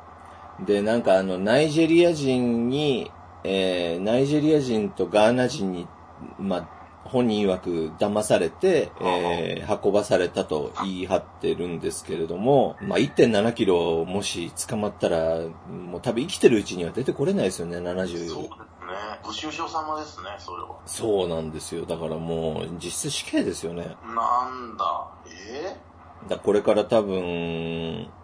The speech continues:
Speaker 1: まあ、裁判だのなんだの、まあ、あるんでしょうけど、結局はあの、刑務所に入れられて、今誰か入ってんのかな？あの、なんか人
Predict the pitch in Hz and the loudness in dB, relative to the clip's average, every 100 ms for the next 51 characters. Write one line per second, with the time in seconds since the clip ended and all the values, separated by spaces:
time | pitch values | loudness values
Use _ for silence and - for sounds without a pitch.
0 | - - - 87 87 120 107 101 95 87 | -20 -20 -14 -10 -6 0 2 2 0 -2
1 | 85 85 87 90 92 87 82 82 82 87 | -2 -2 -2 -2 -2 -2 -4 -2 -2 -4
2 | 90 87 - 85 80 107 92 78 82 90 | -6 -8 -6 0 2 2 0 -2 -2 -2
3 | 78 85 82 80 80 80 - - 101 - | 0 -2 0 -2 -2 -4 -8 -4 -4 0
4 | 117 120 110 92 87 85 82 80 - 98 | 0 4 4 4 2 -2 -6 -6 -2 -2
5 | 92 92 92 87 85 80 - 87 87 85 | -2 -2 -2 -2 -2 -4 -6 -2 0 2
6 | 82 80 - 80 80 - 117 107 113 131 | 0 -4 -2 0 0 0 0 2 4 4
7 | - 117 120 - 85 80 85 87 - 95 | 4 2 0 0 -2 -4 -6 -6 -6 -6
8 | 92 95 - 98 117 | -2 0 -2 0 0